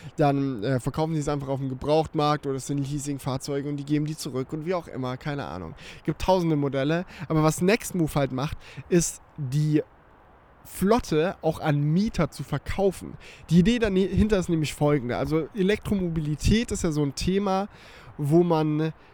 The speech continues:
sich noch ein bisschen vorscheut, sag ich mal. Es gibt viele, gerade in Deutschland, die sagen, "Oh, aber kann ich da dann auf der Autobahn mitballern?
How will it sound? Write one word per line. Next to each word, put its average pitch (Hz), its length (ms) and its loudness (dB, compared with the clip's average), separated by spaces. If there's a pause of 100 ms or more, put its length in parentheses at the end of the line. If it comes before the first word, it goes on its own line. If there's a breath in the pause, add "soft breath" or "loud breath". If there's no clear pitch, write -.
(160 soft breath)
sich 175 160 6
noch 196 160 2
ein 180 80 -2
bisschen 175 260 -2
vorscheut, 131 680 -2
sag 120 220 -6
ich 117 120 -10
mal. 69 180 -10
Es 127 120 -14
gibt 147 120 -6
viele, 185 460 6
gerade 160 260 0
in 147 120 0
Deutschland, 156 400 0
die 147 60 -6
sagen, 151 300 -2
"Oh, 233 300 0
aber 202 420 -2
kann 226 200 -6
ich 214 80 -10
da 196 160 -2
dann 208 140 -4
auf 185 180 -10
der 226 100 0
Autobahn 202 540 -4
mitballern? 185 840 -2